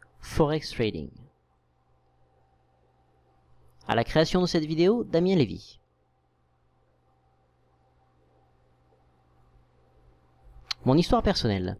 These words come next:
Donc, je m'appelle Damien Lévy, je suis trader Forex depuis plus de trois ans. Ma période d'apprentissage s'est déroulée en travaillant six jours par semaine, dix heures par jour, en tradant le marché Forex.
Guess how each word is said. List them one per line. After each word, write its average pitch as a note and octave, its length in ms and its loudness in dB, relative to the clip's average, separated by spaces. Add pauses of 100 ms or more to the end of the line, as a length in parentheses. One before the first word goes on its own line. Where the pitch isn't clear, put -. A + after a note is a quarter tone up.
Donc, A2+ 160 -4
je C3 60 4
m'appelle F#3+ 280 2
Damien F3 280 2
Lévy, B2 360 -2 (380)
je C3 100 0
suis - 160 -2
trader E3+ 300 2
Forex D3+ 340 -2
depuis C3+ 200 -2
plus F3 140 -4
de C#3+ 80 2
trois B2 420 0
ans. F2+ 240 -10 (640)
Ma A2+ 100 4
période D3+ 300 2
d'apprentissage C#3+ 500 0
s'est C3+ 100 0
déroulée A#2+ 460 2
en B2 140 -4
travaillant B2+ 500 0
six - 240 -6
jours D#3+ 180 -2
par - 220 -8
semaine, A2 460 -8 (240)
dix C#3+ 240 -2
heures D3+ 100 2
par G2+ 220 -2
jour, A2+ 340 -6 (720)
en A#2+ 120 2
tradant D3 280 0
le C3+ 60 2
marché A#2 260 -2
Forex. - 560 -8